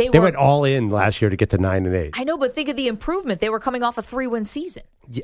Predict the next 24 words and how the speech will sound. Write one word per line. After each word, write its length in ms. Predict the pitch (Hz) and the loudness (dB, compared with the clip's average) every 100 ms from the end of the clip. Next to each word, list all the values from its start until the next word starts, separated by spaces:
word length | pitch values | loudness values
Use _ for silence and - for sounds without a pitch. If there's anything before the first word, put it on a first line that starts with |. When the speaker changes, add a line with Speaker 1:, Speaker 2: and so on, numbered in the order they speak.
| - | 2
Speaker 2:
uh, 180 | 139 147 135 117 | 2 2 -4 -10
so 220 | - 180 | 4 4
what? 260 | 185 247 120 | 6 2 2
You 80 | |
could 140 | 143 175 | 2 0
s-, 160 | - 180 - - | 0 -6 -6 -10
p-, 120 | 135 - | -10 -4
point 280 | - 165 175 | 2 4 4
to 120 | 147 - - | 0 -2 -6
ten 280 | - 147 170 | 2 2 2
teams 280 | - 151 123 | 2 2 4
in 80 | 113 | 4
the 180 | 113 | 2
N 220 | 113 117 110 | 2 2 0
F 160 | - | 0
C 180 | - 123 | 0 2
who 80 | 101 | 4
might 160 | 101 98 | 2 2
have 160 | 98 | 0
some 180 | - 98 | -2 -4
huge 360 | 85 - 104 90 | -2 -2 -2 0
jump 180 | 92 92 | -2 -2
next 300 | 87 82 - | -6 -6 -10
year. 180 | 76 | -14